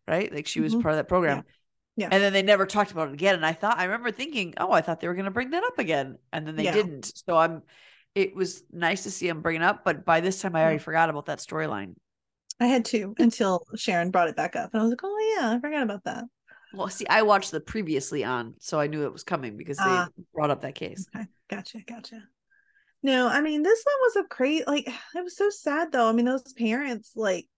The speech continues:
Speaker 2: I mean, for one, you're bringing your child in, and obviously
Speaker 1: Mm-hmm.
Speaker 2: they're panicked. And
Speaker 1: Yeah.
Speaker 2: poor Will, which, I don't know, I guess for a second there, I thought, "Oh, Will's gonna know Spanish." I don't know why, I just assumed that he, like, probably would. It just seemed like such a Will thing to, like,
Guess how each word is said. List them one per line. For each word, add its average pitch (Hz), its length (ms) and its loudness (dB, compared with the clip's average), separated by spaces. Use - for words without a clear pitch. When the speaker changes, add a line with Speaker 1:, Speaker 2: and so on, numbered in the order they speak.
Speaker 2:
I 247 40 2
mean, 269 140 4
for 254 140 2
one, 320 220 2
you're 277 80 2
bringing 247 260 2
your 247 120 2
child 196 360 -2
in, 147 240 -8
and 165 80 -8
obviously 196 520 2
Speaker 1:
Mm-hmm. - 60 -12
Speaker 2:
they're 170 140 -4
panicked. 165 640 -2
And 233 60 2
Speaker 1:
Yeah. - 60 2
Speaker 2:
poor 262 100 6
Will, 220 320 6
which, - 220 0
I 359 80 0
don't 381 120 4
know, 240 100 4
I 240 120 2
guess 330 280 0
for 330 120 0
a - 20 -4
second 494 300 4
there, 294 120 4
I 247 60 4
thought, 247 220 2
"Oh, 269 80 4
Will's 262 300 2
gonna 226 160 0
know 196 140 -2
Spanish." 196 440 -4
I - 20 0
don't 285 80 0
know 285 160 2
why, 240 200 4
I 285 40 2
just 269 160 -4
assumed 202 680 -2
that 156 120 2
he, 220 160 0
like, 170 220 0
probably 208 340 0
would. 202 300 2
It 262 80 0
just 415 180 4
seemed 381 160 2
like 349 140 -4
such - 160 -4
a 262 80 4
Will 220 320 4
thing 208 340 -4
to, 240 120 -2
like, 185 440 -8